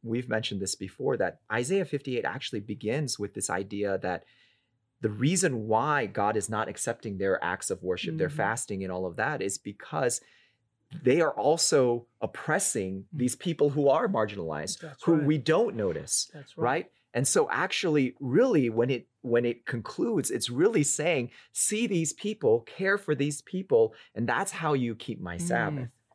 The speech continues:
Speaker 1: right? That's how you refrain from, from breaking my Sabbath. And for that to happen, really, we have to, we have to create some limits.
Speaker 2: Yeah.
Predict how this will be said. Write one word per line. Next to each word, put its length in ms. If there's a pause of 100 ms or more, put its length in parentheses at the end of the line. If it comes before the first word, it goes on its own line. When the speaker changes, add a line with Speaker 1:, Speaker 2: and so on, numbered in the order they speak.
(140)
Speaker 1:
right? 200
That's 220
how 120
you 140
refrain 540
from, 280 (180)
from 180
breaking 340
my 140
Sabbath. 420 (760)
And 200 (480)
for 240
that 360
to 80
happen, 580
really, 500 (800)
we 120
have 320
to, 220 (100)
we 100
have 240
to 100
create 360
some 220
limits. 460
Speaker 2:
Yeah. 140